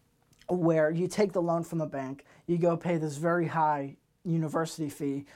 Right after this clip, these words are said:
but then, you know, day one you're making a half million dollars a year because there are very few people doing your job.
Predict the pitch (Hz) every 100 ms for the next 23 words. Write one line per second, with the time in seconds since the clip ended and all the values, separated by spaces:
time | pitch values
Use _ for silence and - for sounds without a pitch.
0 | - - 170 175 160 156 170 135 139 175
1 | 160 156 160 147 143 143 143 135 139 135
2 | 151 135 131 131 120 131 160 202 262 185
3 | 165 156 165 143 139 - - 208 - 202
4 | - 165 156 143 160 147 147 160 156 139
5 | 139 143 131 110 170 170 104